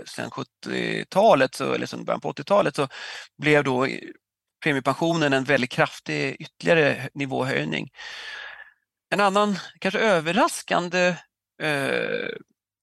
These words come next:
att, eh, aspekt av den här rapporten, när vi tittar på data, inte bara på fonder utan även på aktier, det är att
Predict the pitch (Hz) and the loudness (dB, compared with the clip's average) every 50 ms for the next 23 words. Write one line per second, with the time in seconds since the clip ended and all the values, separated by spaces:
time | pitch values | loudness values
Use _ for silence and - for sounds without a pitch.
0 | _ - - - _ _ 120 131 131 123 131 143 - - 131 127 - - 147 135 | _ -2 -2 -2 _ _ -4 0 0 2 0 0 0 -2 -2 -2 0 -2 -2 0
1 | 131 131 123 123 127 - - 214 220 - - _ 123 117 113 120 127 143 131 127 | 2 2 4 4 2 2 0 -2 -2 -2 -2 _ 0 0 0 0 0 -2 -2 -2
2 | 151 - 147 - - 175 175 202 196 180 202 190 147 123 - - - - - 120 | -2 -2 -2 0 0 0 2 0 2 4 6 6 6 6 4 2 0 -2 -2 -2
3 | 135 123 - 165 185 185 156 143 - 147 - 147 143 135 127 127 123 120 143 135 | -2 -4 -4 0 2 2 2 2 0 -2 -2 -2 -2 -2 -2 -4 -4 -2 0 0
4 | 131 117 123 123 - 151 170 190 - - - - 131 131 196 190 160 - - | 0 0 0 -2 0 2 2 2 0 -2 -2 -2 0 2 4 4 4 2 0